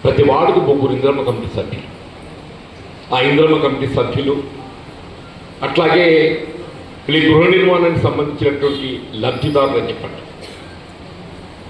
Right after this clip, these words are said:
అందరికీ హృదయపూర్వకంగా నమస్కారాలు చెప్తూ, ముఖ్యంగా రాయకల్ మున్సిపాలిటీకి సంబంధించి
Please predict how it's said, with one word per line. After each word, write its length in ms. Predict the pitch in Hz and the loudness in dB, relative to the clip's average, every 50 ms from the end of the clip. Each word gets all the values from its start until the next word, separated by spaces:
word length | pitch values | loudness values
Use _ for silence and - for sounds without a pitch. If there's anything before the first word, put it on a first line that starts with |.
| - - - - 123 | -18 -16 -6 -4 0
అందరికీ 300 | 143 165 165 - 151 147 127 | 2 4 4 4 4 4 2
హృదయపూర్వకంగా 600 | 117 120 139 143 143 139 127 135 135 127 127 127 120 113 | 4 4 6 6 6 6 4 4 2 2 2 2 0 0
నమస్కారాలు 400 | 117 120 - - 139 127 131 - | -2 -4 -2 0 0 0 0 -2
చెప్తూ, 240 | - - - - 208 208 208 - - - - - - - - - - - - - - - - - - - - 143 | -2 -2 2 4 4 4 4 2 0 -2 -6 -8 -12 -16 -18 -18 -18 -18 -20 -20 -20 -20 -20 -20 -20 -4 -4 -2
ముఖ్యంగా 340 | 143 143 180 170 165 165 160 - - - 120 | 2 4 4 6 6 6 4 4 2 0 2
రాయకల్ 340 | 135 160 - - 185 165 151 | 2 2 2 4 2 2 2
మున్సిపాలిటీకి 480 | 147 147 143 - 160 156 147 151 - - 143 | -2 -4 0 2 2 4 4 2 2 0 0
సంబంధించి 500 | 135 135 135 135 135 127 - - 165 | 0 0 -4 -6 -8 -10 -2 0 2